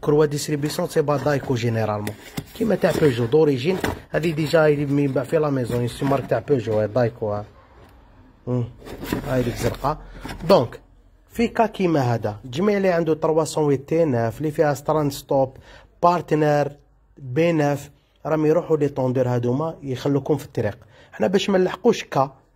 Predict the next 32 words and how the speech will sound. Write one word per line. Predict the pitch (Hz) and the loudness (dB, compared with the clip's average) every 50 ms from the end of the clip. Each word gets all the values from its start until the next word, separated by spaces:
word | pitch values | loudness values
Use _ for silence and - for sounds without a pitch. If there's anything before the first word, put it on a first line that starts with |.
| _ _ _ - | _ _ _ -6
باش | 135 151 143 - | -6 -6 -6 -6
تطيح | - - 185 147 - | -6 -6 -6 -2 2
طوموبيل | - 160 156 147 139 139 123 | 2 4 4 4 4 2 0
في | 123 - 143 | 0 -2 -2
الطريق. | 123 123 139 120 - - - _ _ _ _ - | -2 -2 -4 -6 -6 -8 -20 _ _ _ _ -6
مادام | 175 190 226 208 175 196 185 | 0 0 2 4 4 2 2
طوموبيل | 185 - 180 170 156 156 151 | 4 2 2 4 4 2 2
عندي | 156 165 165 175 | 2 0 0 -2
في | 175 - 175 | 0 2 2
لاتيلي، | 165 165 151 - - 165 165 180 196 196 196 _ _ _ _ _ _ _ _ _ _ - | 2 2 0 0 -2 -2 -2 -2 -4 -6 -8 _ _ _ _ _ _ _ _ _ _ -10
نرقع | 139 139 151 160 156 151 - 147 | -4 -2 -2 -2 -2 -2 -4 -2
عليها | 143 147 151 147 151 147 | 0 0 0 0 0 0
كاع | 139 143 180 160 | 0 0 -2 0
واش | 160 147 - - | 0 -2 -2 -4
اللي | 147 151 156 156 160 156 147 | -2 -2 0 0 0 -2 -2
حاجه | 151 - 160 151 127 - 185 | -2 -2 -2 -2 0 0 0
اللي | 185 175 175 180 | 0 0 0 0
مشكوك | 165 160 151 - - - 202 190 - | 0 0 -2 -4 -2 -2 -2 -2 -2
فيها، | - 147 127 104 101 110 - - - - - - - - - - - - - | 0 0 0 0 -2 -6 -12 -20 -20 -20 -20 -20 -20 -20 -20 -20 -12 -4 -2
باسكو | 180 180 - - 214 | -2 0 4 4 4
هادو | 190 180 185 | 4 6 4
هما | 180 180 | 4 4
الطوموبيلات. | 175 175 - 170 165 165 151 160 160 160 156 160 - - 151 | 4 4 2 2 2 2 0 2 2 2 0 0 -10 -10 -8
دوك | 170 - - | -8 -6 -6
عندك | 165 165 180 160 151 | -4 -2 -2 -2 -2
طوموبيل | - - 160 151 147 139 127 127 123 117 | -2 -2 -2 0 0 0 0 0 -2 0
دومي | 120 156 175 175 165 151 | 0 -2 0 0 0 -2
كاطورز | - - 160 151 - 139 127 123 - | 0 -2 -2 0 0 -2 -2 -2 -2
ولا | 151 147 143 135 | 0 2 0 0
كانز | 139 - 180 175 160 131 120 | 0 0 2 2 2 2 2
ولا | 131 135 131 135 123 | 0 0 2 0 -2
سيز، | 120 - 196 208 185 143 | 0 -2 -2 -2 -2 -4